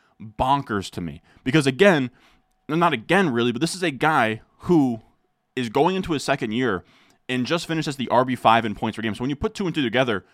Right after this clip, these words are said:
young running back, seventeen plus points per game in his first season, you would think he would be more expensive in Dynasty, right? Like,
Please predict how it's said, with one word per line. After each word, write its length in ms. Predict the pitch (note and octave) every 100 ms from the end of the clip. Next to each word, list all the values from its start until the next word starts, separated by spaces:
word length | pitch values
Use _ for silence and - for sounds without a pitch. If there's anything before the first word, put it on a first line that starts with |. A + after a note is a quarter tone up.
| _ -
young 300 | G2+ C#3 C#3
running 280 | B2+ B2+
back, 340 | A#2+ A#2 A2 _ _ _ _ _ _ _ _ _
seventeen 560 | - - D#3 D#3+ E3+ D3
plus 220 | D3 C3+
points 240 | - C3+
per 60 | A#2
game 120 | B2
in 60 | A#2+
his 120 | G#2+
first 260 | - A#2 -
season, 220 | A#2 G2+
you 80 | B2
would 160 | -
think 400 | _ G#3+ G#3+ - - _ _
he 180 | - E3
would 160 | D3+ C3+
be 100 | C#3
more 200 | C3 C#3
expensive 380 | - C3+ B2+
in 100 | A#2+
Dynasty, 420 | G2+ A2+ G2 - G2
right? 180 | A#2
Like, 200 | A2+ G#2